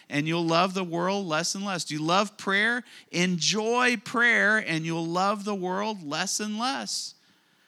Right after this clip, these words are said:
Do you love faith? Do you love God's gifts? Do you love Jesus maybe?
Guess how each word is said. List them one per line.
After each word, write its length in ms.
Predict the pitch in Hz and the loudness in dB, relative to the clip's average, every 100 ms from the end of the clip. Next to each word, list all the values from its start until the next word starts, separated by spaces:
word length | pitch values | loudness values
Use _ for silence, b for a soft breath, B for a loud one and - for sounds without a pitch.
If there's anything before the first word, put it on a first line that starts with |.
| b _ - | b _ -8
Do 80 | 156 | -2
you 80 | 156 | 2
love 380 | 160 185 196 | 4 4 2
faith? 760 | - - 170 240 277 - - - | -2 2 4 4 2 -2 -12 -16
Do 80 | 143 | -8
you 60 | 147 | -2
love 320 | 165 214 185 | 0 0 0
God's 400 | 202 208 214 175 | 2 2 0 -4
gifts? 440 | 151 202 233 - | 0 2 2 0
Do 100 | - | -4
you 80 | 156 | -2
love 340 | 156 214 185 135 | 2 0 0 -2
Jesus 680 | - 190 254 254 269 - | 2 4 4 4 2 0
maybe? 520 | 233 247 262 269 262 | 2 2 4 2 0